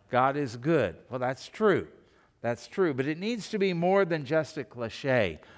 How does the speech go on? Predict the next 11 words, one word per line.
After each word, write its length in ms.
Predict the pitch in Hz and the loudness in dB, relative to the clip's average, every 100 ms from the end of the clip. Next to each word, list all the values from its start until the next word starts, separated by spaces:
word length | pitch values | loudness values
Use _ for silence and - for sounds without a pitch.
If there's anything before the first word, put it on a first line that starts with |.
| - | -8
This 220 | 160 170 | -4 -2
is 140 | 214 190 | -2 -2
something 420 | 208 196 190 180 | -2 -2 -2 -2
that 140 | 160 | -4
we 100 | 143 | -4
think 300 | 151 180 180 | -4 -6 -8
about 300 | 170 151 147 | -2 -2 -2
the 80 | 131 | -6
goodness 640 | 107 110 175 170 180 165 | -6 -2 -2 -2 -8 -6
of 220 | 151 117 110 | -8 -8 2
God, 420 | 147 139 113 | 4 6 6